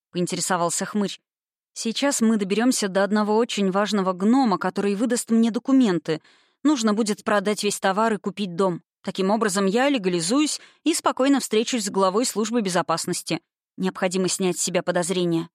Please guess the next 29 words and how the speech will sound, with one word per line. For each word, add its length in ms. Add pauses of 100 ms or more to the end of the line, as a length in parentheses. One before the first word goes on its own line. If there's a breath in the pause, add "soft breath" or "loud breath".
(260)
Вам 200
с 80
Харей 340
тоже 320
лучше 280
сделать 400
новые 260
документы, 640 (200 soft breath)
чтобы 280
жить 240
в 40
моём 280
доме 240
открыто. 480
Я 240
ведь 280
могу 320
вас 180
нанять 360
в 40
качестве 560
помощников 600
по 80
хозяйству". 640 (400)
"А 140
чего 300
бы 180
и 40
нет? 240